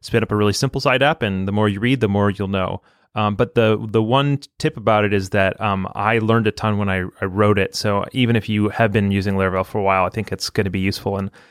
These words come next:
I was finding myself on a call yesterday with all my developers, and I said,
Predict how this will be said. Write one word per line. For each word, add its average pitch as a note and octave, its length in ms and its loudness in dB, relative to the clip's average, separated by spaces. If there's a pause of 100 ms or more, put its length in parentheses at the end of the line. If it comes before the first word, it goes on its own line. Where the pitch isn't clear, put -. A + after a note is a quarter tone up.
(120)
I - 60 -6
was - 100 -4
finding A#2 260 2
myself A2+ 380 2
on G#2 80 -2
a G2 40 0
call G#2 240 2
yesterday G2+ 460 0
with F#2+ 320 -4
all G#2 160 0
my G2 140 0
developers, G2 520 0
and G2 160 -2
I F#2 40 0
said, G2 360 -2